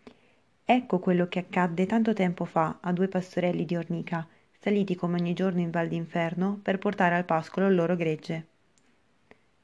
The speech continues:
Mentre le pecore brucavano l'erba, i due ragazzi si misero a giocare e non si avvidero che le bestie si erano progressivamente allontanate dal luogo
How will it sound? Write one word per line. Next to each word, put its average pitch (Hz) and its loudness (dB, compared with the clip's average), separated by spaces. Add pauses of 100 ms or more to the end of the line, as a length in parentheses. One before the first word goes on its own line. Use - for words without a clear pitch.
Mentre 247 2
le 285 0
pecore 254 2
brucavano 170 -2
l'erba, 170 -4 (320)
i 247 -2
due 247 4
ragazzi 196 0
si 202 0
misero 208 4
a 208 0
giocare 202 0
e 226 2
non 233 6
si 233 0
avvidero 196 2
che 196 0
le 190 4
bestie 202 2
si 254 0
erano 180 4
progressivamente 202 2
allontanate 175 0
dal 170 2
luogo 180 2